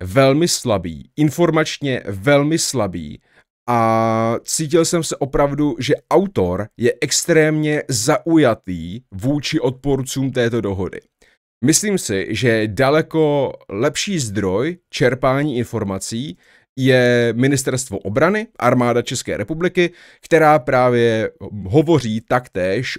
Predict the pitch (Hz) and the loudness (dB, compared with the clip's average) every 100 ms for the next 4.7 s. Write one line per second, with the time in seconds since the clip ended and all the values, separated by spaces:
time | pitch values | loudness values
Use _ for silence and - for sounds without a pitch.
0 | - 107 104 131 143 139 135 131 131 131 | -6 -2 -2 -2 0 2 2 2 0 -2
1 | 107 117 131 120 113 120 113 110 113 - | 0 0 0 -2 0 0 2 2 0 -6
2 | - 95 101 - 131 135 127 131 117 117 | -8 -4 -4 -2 -4 -4 -6 -6 -6 -6
3 | 101 98 113 117 117 113 - 101 117 110 | -10 -6 -4 -4 -2 -4 -6 -8 -6 -4
4 | 110 - 104 110 104 117 | -6 -8 -6 -4 -2 -2